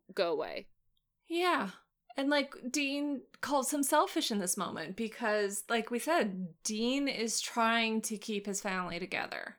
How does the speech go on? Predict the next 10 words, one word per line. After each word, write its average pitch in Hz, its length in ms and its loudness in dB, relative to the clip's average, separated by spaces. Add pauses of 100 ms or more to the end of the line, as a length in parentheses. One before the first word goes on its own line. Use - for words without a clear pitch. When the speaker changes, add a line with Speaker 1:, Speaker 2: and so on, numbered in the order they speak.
(120)
Speaker 1:
Mm-hmm. 180 420 -8
Speaker 2:
And 202 640 2 (480)
he's 262 540 0
trying 254 720 2
to 240 280 0
be, 214 580 0
like, 202 600 -2 (200)
a 233 80 4
kind 226 540 2
parent 247 640 2